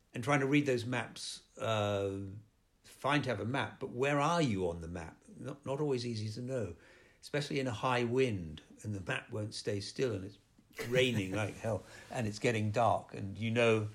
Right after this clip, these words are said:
that if you don't find your refuge, you're, you're gonna spend a very bad night. All of that. So that wasn't one of the I, just one instance of the discovery I made about, about myself by having to live,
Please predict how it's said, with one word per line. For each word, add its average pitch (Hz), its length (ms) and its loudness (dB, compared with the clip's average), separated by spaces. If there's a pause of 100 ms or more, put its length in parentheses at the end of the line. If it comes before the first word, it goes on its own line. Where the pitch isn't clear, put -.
(480)
that 113 120 -8
if 107 100 -8
you 127 60 -4
don't 135 240 2
find 113 280 2
your 107 160 2
refuge, 117 560 6
you're, 110 260 0
you're 110 220 0
gonna 104 200 -4
spend 101 300 -4
a 95 40 -4
very 101 440 2
bad 92 340 -2
night. 98 200 -6 (1120)
All 190 240 8
of 151 100 4
that. - 160 -4
So 196 120 4
that 202 180 6
wasn't 180 220 4
one 170 200 4
of 160 80 4
the 151 140 2 (300)
I, 147 140 -4 (140)
just 156 180 -6
one 143 240 6
instance 127 480 -2
of 120 100 -6
the 120 80 -6
discovery 110 1120 -2
I 113 80 -6
made 107 320 0
about, 107 380 -2 (600)
about 113 340 -6
myself 107 600 0
by 120 120 -2
having 120 220 -4
to 120 100 -4
live, 120 380 0